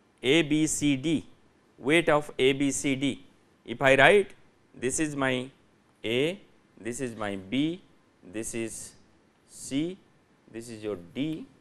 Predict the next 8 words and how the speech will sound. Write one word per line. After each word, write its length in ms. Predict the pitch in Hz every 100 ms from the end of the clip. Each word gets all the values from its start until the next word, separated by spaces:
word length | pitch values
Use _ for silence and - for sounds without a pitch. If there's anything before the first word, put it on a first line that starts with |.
| _ _ _ _ _ _ _ _ -
So, 400 | - 113 113 117 - _ _ _ _ _ _ _ _ _ _ _ _ _ _ _ _ _ _ _ _ _ _ _ 98
W 320 | 107 123 135
S 200 | 165 202
is 160 | 170 139
equal 300 | 131 131 120
to 320 | 113 120 123 - _ _ _ _ _ _
weight 460 | - 104 131 160 156
of 260 | 117 117